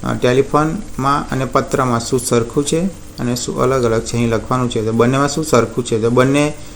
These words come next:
એકબીજાને સંદેશો આપવા માટે કામ કરે છે. પત્ર પણ સંદેશો આપવા માટે કામ કરે છે.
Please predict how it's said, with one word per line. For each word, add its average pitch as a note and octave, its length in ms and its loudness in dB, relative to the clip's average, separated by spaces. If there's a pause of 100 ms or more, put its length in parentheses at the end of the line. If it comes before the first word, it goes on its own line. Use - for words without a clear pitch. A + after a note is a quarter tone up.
(280)
એકબીજાને C3+ 1040 2
સંદેશો B2 460 4
આપવા B2 200 2
માટે A#2+ 320 2
કામ A2+ 320 -2
કરે A2 360 0 (360)
છે. G#2+ 240 0 (520)
પત્ર C3 320 2
પણ C3 180 0
સંદેશો A#2+ 420 0
આપવા A2+ 260 0
માટે G#2+ 240 -2
કામ G#2 220 -2
કરે G#2 200 -2
છે. A2 180 -6